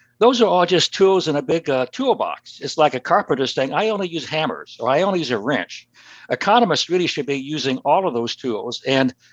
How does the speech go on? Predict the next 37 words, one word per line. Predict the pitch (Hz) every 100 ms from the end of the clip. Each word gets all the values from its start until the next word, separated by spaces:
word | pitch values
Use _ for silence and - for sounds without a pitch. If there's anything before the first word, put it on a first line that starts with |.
| -
because | 160 202 196
of | 175
politics, | 214 247 208 135 131
they've | 139 123
become | 127 - 139
quite | 127 143 127
partisan | - 135 131 - 107
in | 107
that | 104
regard. | 107 110 110
And | 117
that's | 170 -
one | 156 139
of |
the | 120 - - _ _
kind | 165
of | 131 -
the | 190 147
epiph-, | - 185 131
epiphanies | 117 113 196 202 127 117 131
I | 117
had | 123 120
writing | 113 113 123 110
this | 113 -
book, | 131 110 - -
that, | 113 101 _ _ _ -
uh, | 127 -
economics | 175 - 151 160 123 -
should | 131
not | 131
be | 123
politicized, | - 127 135 120 107 98 104
but | 110
it | 107
has | 120 127 117
been, | - 92
unfortunately. | 92 - 95 - 135 165